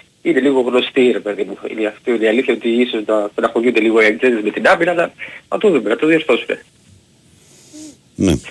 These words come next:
Speaker 2: η αλήθεια είναι
Speaker 1: Α.
Speaker 2: ότι δεν ήταν, ε, πέρσι έτσι η άμυνα της ΑΕΚ. Τώρα στο ξεκίνημα της φετινής σεζόν δείχνει πιο ευάλωτη.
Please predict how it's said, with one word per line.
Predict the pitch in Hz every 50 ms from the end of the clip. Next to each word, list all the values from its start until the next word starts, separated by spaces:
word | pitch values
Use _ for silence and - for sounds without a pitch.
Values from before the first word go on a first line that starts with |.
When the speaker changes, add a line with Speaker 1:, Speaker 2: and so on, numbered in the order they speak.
| - -
Speaker 2:
η | - 90
αλήθεια | 92 98 98 - 98
είναι | 92 104 101 95 90
Speaker 1:
Α. | 80
Speaker 2:
ότι | 82 - 90 87 - -
δεν | - 82 95 98
ήταν, | 95 85 - 71 69 69
ε, | 67 67
πέρσι | - - - 71 65 - - 82
έτσι | 69 - - 76
η |
άμυνα | 67 67 67 67 65
της | - - 110
ΑΕΚ. | 110 101 85
Τώρα | - 98 92
στο | 92 -
ξεκίνημα | - - - 92 90 90 85
της | 73 -
φετινής | - 76 71 - -
σεζόν | - 78 76 95 85
δείχνει | 80 82 87
πιο | 80 - 90 80
ευάλωτη. | 67 67 64 58 58 - - -